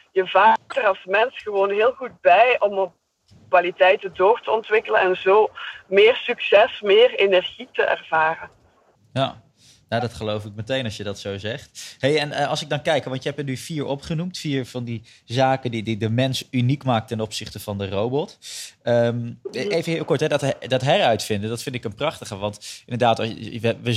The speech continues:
Speaker 2: je zou kunnen zeggen dat zowel mens als robot een resetknop hebben. Maar doe je dat bij
Speaker 1: Ja.
Speaker 2: robot, dan gaat hij altijd hetzelfde weer opnieuw doen. Eh,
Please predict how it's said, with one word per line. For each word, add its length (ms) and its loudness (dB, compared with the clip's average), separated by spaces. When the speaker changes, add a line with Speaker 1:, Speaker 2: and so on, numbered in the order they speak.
Speaker 2:
je 60 -2
zou 220 2
kunnen 220 -2
zeggen 220 -4
dat 100 -4
zowel 220 -4
mens 360 -4
als 160 -10
robot 320 -2
een 120 -4
resetknop 540 -2
hebben. 360 -2
Maar 180 0
doe 100 0
je 60 0
dat 140 0
bij 160 2
Speaker 1:
Ja. 100 -4
Speaker 2:
robot, 260 4
dan 120 -2
gaat 260 0
hij 240 -6
altijd 320 2
hetzelfde 440 0
weer 140 0
opnieuw 280 -2
doen. 240 -4
Eh, 120 0